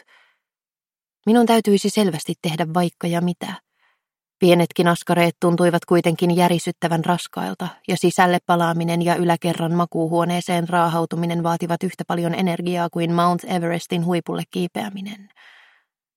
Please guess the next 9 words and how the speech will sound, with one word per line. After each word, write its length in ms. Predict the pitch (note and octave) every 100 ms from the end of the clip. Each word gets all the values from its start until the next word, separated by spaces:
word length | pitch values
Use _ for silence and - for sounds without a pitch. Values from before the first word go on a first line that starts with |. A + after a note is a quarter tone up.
| _ -
Sori 360 | F#3 E3+ E3+ D#3+
vaan, 240 | F3+ E3
Knockemout. 640 | E3 E3+ E3 E3+ - - - _ _ _ _ _ _ -
Joudut 240 | G3 G3 -
tänään 320 | G#3 G#3 F#3+
kärsimään 520 | G3+ F#3+ G3 F#3+ F#3+
hieman 300 | F#3+ G3 G3
hikisestä 560 | F3+ G#3 F#3 F3+ - F3+
kirjastonhoitajasta. 1160 | G3 E3+ D#3 F3 E3 E3 E3+ A#3 F#3 - -